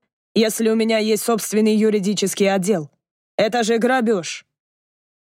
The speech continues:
«Как вам сказать?» Аверин задумчиво посмотрел в потолок, а затем снова на Даниэла.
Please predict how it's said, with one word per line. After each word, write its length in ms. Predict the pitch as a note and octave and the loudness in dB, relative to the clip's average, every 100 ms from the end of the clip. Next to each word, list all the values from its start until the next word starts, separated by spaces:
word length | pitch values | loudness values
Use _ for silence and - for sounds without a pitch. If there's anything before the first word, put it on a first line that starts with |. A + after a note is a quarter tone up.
| _ _ _ _ | _ _ _ _
«Как 300 | G#3+ G#3+ - | 0 0 0
вам 220 | F#3+ F#3 | -2 -2
сказать?» 760 | F3+ - F3 D#3+ D3+ - - - _ _ _ _ _ - | -2 -2 -2 -2 -6 -8 -12 -14 _ _ _ _ _ -2
Аверин 440 | F#3 F#3+ G3 G3 | 0 0 0 0
задумчиво 580 | F3+ F#3+ G3 F#3 F#3+ F3+ | 0 0 0 0 0 0
посмотрел 500 | F3+ F#3+ F3+ F#3 F3 | 0 0 2 2 0
в 120 | - | 0
потолок, 640 | F3+ E3 F3 A3 D4+ - _ _ _ - | -2 0 2 2 0 -10 _ _ _ -2
а 120 | G3 | 0
затем 340 | G3 G3 A3 | 0 0 0
снова 340 | G#3 G#3+ G3+ G#3 | 0 0 2 2
на 120 | G3+ | 2
Даниэла. 640 | G3+ G#3+ G3+ D3+ D3 D#3 | 2 2 0 -2 -8 -16